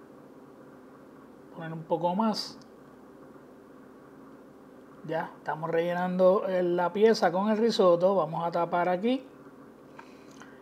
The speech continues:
Y con esta otra pieza, el tubo, vamos a hacer el hueco donde va a entrar el relleno para nuestros aranchines. Mira cómo queda. ¿Ves?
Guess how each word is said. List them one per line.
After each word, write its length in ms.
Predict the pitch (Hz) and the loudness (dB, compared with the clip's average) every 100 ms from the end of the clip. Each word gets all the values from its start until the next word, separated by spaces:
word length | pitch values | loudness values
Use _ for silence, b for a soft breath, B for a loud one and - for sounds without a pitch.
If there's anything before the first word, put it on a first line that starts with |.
| - | -8
Y 220 | 226 269 269 | 0 0 2
con 220 | 190 185 | -2 -2
esta 260 | 180 208 | 0 4
otra 240 | 208 220 226 | 4 4 4
pieza, 260 | 220 190 | 4 4
el 120 | 202 185 | 0 2
tubo, 380 | 226 196 175 | 4 6 6
vamos 280 | 165 165 175 | 4 2 0
a 60 | 180 | 0
hacer 200 | 208 190 | 0 0
el 160 | 196 | 2
hueco 500 | 196 214 190 160 170 - - - - - | 6 6 4 0 -4 -6 -20 -20 -20 -10
donde 600 | 160 202 226 220 190 180 | 0 2 4 4 4 4
va 260 | 170 170 | 4 4
a 40 | 175 | 2
entrar 380 | 180 180 180 180 | -2 0 2 4
el 160 | 185 | 0
relleno 500 | 202 208 180 175 220 - - - - - - - - - - - - - - - | 0 0 0 -2 -6 -10 -18 -20 -20 -20 -20 -20 -20 -20 -20 -20 -20 -20 -10 2
para 300 | 208 214 214 | 4 4 2
nuestros 300 | 214 208 190 | 0 0 2
aranchines. 760 | 185 185 - 156 - - - - - - - | 2 0 -6 -10 -12 -16 -16 -20 -20 -20 -10
Mira 180 | 165 160 | -4 -4
cómo 240 | 165 170 | -4 -4
queda. 380 | 220 220 180 185 - - - - - - - - - | 2 2 2 0 -10 -20 -20 -20 -20 -20 -20 -20 -18
¿Ves? 220 | - 180 | -10 -8